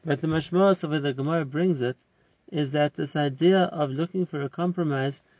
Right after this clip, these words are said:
is also attributed to Aaron HaKohen. Similarly, the Gemara says by David HaMelech that he used to do mishpat with tzedakah, and asks the Gemara, "How do you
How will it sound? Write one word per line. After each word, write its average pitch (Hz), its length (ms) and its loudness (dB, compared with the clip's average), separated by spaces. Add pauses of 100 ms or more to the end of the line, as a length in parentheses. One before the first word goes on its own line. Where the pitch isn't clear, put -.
(160)
is 143 180 -4
also 180 280 2
attributed 147 560 -2
to 135 80 -4
Aaron 123 260 -2
HaKohen. - 220 -14 (1900)
Similarly, 165 320 2
the 147 80 -2
Gemara 151 300 2
says 147 260 0
by 131 120 -2
David 147 280 2
HaMelech 127 400 0 (640)
that 131 140 0
he 139 60 0
used 165 260 2
to 156 100 -4
do 139 400 2 (480)
mishpat 160 460 0
with - 100 -12
tzedakah, 180 460 -4 (1040)
and 131 540 -2
asks - 520 0
the - 40 -18
Gemara, 139 360 0
"How 135 160 4
do 143 60 0
you 131 160 -2